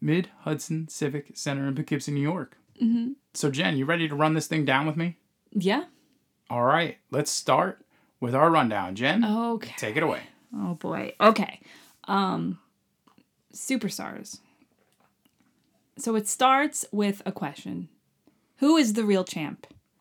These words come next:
Speaker 2: Is it Yokozuna? Or is it Hulk Hogan? So we get that. And then we get hit with the usual suspects, Vince, Macho Man, Jerry Lawler.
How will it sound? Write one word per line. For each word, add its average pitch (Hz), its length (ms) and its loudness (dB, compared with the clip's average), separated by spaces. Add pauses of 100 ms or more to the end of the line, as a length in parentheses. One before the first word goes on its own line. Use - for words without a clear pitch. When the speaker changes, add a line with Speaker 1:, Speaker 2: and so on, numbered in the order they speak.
(720)
Speaker 2:
Is 175 140 -6
it - 80 -6
Yokozuna? 196 680 -4 (1600)
Or 254 100 -10
is 202 220 2
it 233 260 -4 (140)
Hulk 214 260 -4
Hogan? 185 480 0 (1500)
So 214 120 0
we 220 80 2
get 226 200 2
that. 165 300 -2 (160)
And 190 140 2
then 175 600 0 (1700)
we 180 140 -2
get 185 120 0
hit 190 120 0
with 185 120 -4
the 185 60 -4
usual 185 300 -2
suspects, 190 540 -4
Vince, 190 400 -2
Macho 180 260 -2
Man, 175 220 -2
Jerry 160 240 -4
Lawler. 247 460 -2